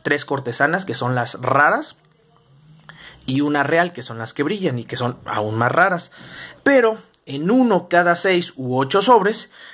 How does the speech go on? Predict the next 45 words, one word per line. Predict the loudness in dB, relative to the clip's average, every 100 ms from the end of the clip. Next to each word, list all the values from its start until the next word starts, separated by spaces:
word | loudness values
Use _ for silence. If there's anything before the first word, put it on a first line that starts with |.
| -12
les | -4 -2 0 2
va |
a | 2
salir | 2 0 0
una | -2 -4 -2
carta | 0 0 0 2 4 2 -2 -6 -16 -16 -6
como | -2 0
esta, | -2 -6 -14 -18 -10
las | -8 -8
cartas, | -2 -2 -2 -2 -4 -4
eh, | -10 -12 -12 -10 -6
S | -4 -2 -2
P | 0 -2
de | -2 -10
set | -8 -8
paralelo. | 0 2 2 2 -2
Entonces, | -4 -6 -6
le, | -10 -14 -18 -12
si | -8
te, | -6 -6
tienes | -6 -4 0 2
la | 2
suerte, | 2 2 2 -4 -6 -6
uno | -2 0 0
de |
cada | 2 2
ocho | 2 0
sobres | 0 0 0
va | -2
a |
traer | -2 -4
una | -4 -4
carta | -2 0 2
real | 2 2 0
como | 0 0 2
esta | 2 0 -2 -4 -20 -8
y | -6
además | -4 -2 2 2 2
va | -2
a |
incluir | -2 -2 0 0 0 -4 _
una | -2 0 0 0
carta | 0 0 0 -2 -2 -8
S | -6 -6 -8 -10
P. | -10 -14